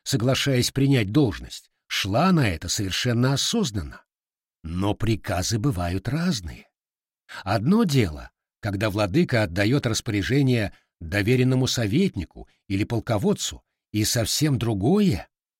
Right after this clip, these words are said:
когда он на ходу бросает слуге: «Подай кафтан»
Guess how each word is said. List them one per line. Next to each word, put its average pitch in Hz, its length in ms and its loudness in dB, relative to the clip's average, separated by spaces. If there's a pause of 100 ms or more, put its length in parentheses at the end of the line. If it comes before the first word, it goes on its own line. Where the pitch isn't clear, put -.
(300)
когда 127 440 0
он 123 180 2
на 127 80 4
ходу 135 380 0
бросает 117 520 0
слуге: 117 480 0 (360)
«Подай 110 260 2
кафтан» 131 600 2